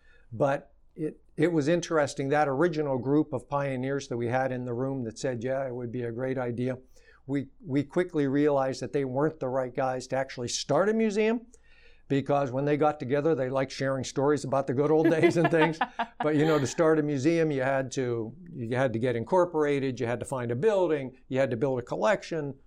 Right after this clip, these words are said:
Speaker 1: all those things had to happen. And so the, in, in our case, it was almost a three-phase effort,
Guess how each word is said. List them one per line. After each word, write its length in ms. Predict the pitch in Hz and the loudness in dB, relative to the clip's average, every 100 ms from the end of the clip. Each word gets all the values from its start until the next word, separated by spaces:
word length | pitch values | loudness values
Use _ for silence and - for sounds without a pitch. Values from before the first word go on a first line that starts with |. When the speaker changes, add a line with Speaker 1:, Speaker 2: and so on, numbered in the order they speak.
| - - | -10 -2
Speaker 1:
all 180 | 160 160 | 2 2
those 200 | 143 - | 0 -2
things 200 | 135 131 | -6 -4
had 200 | 127 117 | -6 -4
to 60 | |
happen. 360 | 117 131 113 110 - - - - | -6 -6 -8 -14 -20 -20 -18 -8
And 160 | 139 | -4
so 140 | 156 143 | 0 0
the, 160 | 143 - - | 0 -2 -4
in, 200 | 143 147 | -4 -2
in 160 | 135 | 0
our 180 | 156 - | 2 2
case, 480 | - 131 127 - - - - | 0 -4 -6 -10 -16 -14 -8
it 60 | |
was 200 | 135 127 | -6 0
almost 360 | 156 175 160 - | 0 0 -2 -6
a 60 | |
three-phase 960 | 120 - 131 156 160 156 156 147 139 120 | -12 -8 0 0 0 -2 -4 -2 -2 -2
effort, 440 | 131 127 117 113 | -2 -2 -8 -12